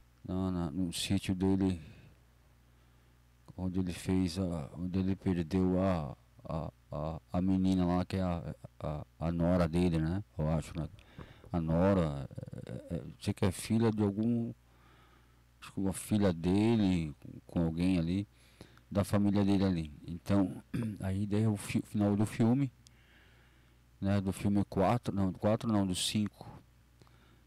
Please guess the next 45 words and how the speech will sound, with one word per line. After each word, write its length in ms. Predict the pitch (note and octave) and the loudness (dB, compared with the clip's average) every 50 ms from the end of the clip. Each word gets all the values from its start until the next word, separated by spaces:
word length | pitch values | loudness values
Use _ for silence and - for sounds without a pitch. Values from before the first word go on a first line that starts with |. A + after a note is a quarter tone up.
| _ _ - | _ _ -4
né? 160 | F2 F2+ F#2 | -2 0 0
No 100 | G2 F#2+ | 0 -2
final 320 | F2+ - - G2 F#2 F#2+ G2 | -4 -4 -2 0 0 2 0
do 100 | F#2+ - | 0 -4
fi-, 120 | - - | -6 -8
do 120 | - G#2 F2+ | -6 -6 -6
filme 340 | - - G2+ G2+ G2 F#2+ F#2+ | -2 0 0 2 2 2 0
cinco 340 | - - - G#2+ G2+ - | -2 -2 -2 -2 0 0
do 120 | G2+ G2 F#2 | 0 0 2
Rambo, 440 | E2+ G2 F#2+ G#2 G#2+ A2+ A2 A2+ - - _ _ - - - - | 2 2 2 2 2 0 -2 -4 -6 -10 _ _ -20 -20 -18 -16
esse 200 | - E2+ - - | -14 -10 -6 -4
é 40 | F#2 | -4
o 40 | F#2 | -4
final 380 | - - G2+ F#2+ F#2+ G2+ G#2 | -4 -4 -2 0 2 2 2
do, 220 | G2 G2+ F#2 F#2 - _ - | 2 0 -2 -4 -6 _ -10
do 140 | - F#2 F2+ | -10 -10 -8
filme 260 | - - G#2+ G2+ G2 | -6 -4 -4 -2 -2
do 120 | F#2 F2+ | -4 -4
c-, 200 | - - - - - | -6 -8 -10 -12 -12
cinco 480 | - - - G2 G2 G2+ - G#2 G#2 - - _ _ | -12 -8 -6 -4 -4 -4 -2 -4 -4 -4 -6 _ _
do 160 | G2+ G#2 G#2+ | 0 0 2
Rambo, 400 | G2 G2+ F#2+ F#2 F2 F2 E2+ E2 | 2 2 0 0 0 0 0 0
né? 140 | D#2+ E2+ F#2 G#2 - - - - - - - - - - - - - - - - - - | 0 -2 -4 -6 -8 -16 -20 -20 -20 -20 -20 -20 -20 -20 -20 -20 -20 -20 -20 -20 -10 -6
<clears throat> 420 | - F3+ - - D3 D#3 C3+ A2+ - | -6 -4 -2 -2 -2 -4 -4 -6 -8
Que 100 | - A2+ | -8 -8
é 40 | G2+ | -8
a 40 | |
finaleira 580 | - - - G#2 G2 G2 G2 G2 G2 G2 F#2+ F#2+ | -6 -4 -2 0 0 0 0 0 0 0 0 0
lá, 260 | F#2 F#2+ G2 G#2+ A2+ - | 0 0 0 0 -2 -4
então 280 | A#2+ A#2 G#2+ - A2+ G2+ | -6 -8 -4 -4 -4 -2
provavelmente 460 | - G#2+ G#2 F#2+ G2 G2 F#2+ - G#2+ | 0 0 0 2 2 2 2 2 0
aqui 180 | F#2+ - - | -2 0 2
é 20 | G2 | 2
o 80 | F#2 | 2
easter 320 | F#2+ G2 - - - F#2+ F#2+ | 2 2 0 0 0 2 4
egg 280 | F#2+ F#2 E2+ F#2 G2 F2 - - - - - - _ | 2 2 2 0 -2 -2 -6 -12 -20 -20 -20 -12 _
da 80 | - F#2 | -6 -6
finalização 880 | - - A2 G#2 G2+ G2+ G2 G2 G#2+ A2+ - - - A#2+ A#2 B2+ C3 C3 - - - - - - - - - _ _ | -2 0 0 2 2 2 4 2 2 2 0 0 0 2 2 2 2 0 -4 -10 -20 -20 -20 -20 -20 -20 -20 _ _
e 60 | - | -2
vai 160 | A2+ A2+ A#2+ A#2 | 0 2 2 2
ser 180 | - - B2 | 2 2 2
o, 140 | A#2+ B2 B2 | 2 2 2
provavelmente 600 | - - A#2+ A#2 B2 B2+ C3 B2 B2+ B2+ B2 - | 0 -2 -4 -2 2 2 4 4 4 4 2 2
uma 160 | C3 C3 B2 B2 | 2 2 2 0
continuação 1080 | - - B2 C3 - - C3+ C#3+ C#3+ B2+ A2+ - - - - - A2 A2 A2+ G#2+ G2+ | 0 0 -2 0 -2 -4 -4 -2 -2 -2 -2 -2 -2 -2 0 2 2 2 2 2 0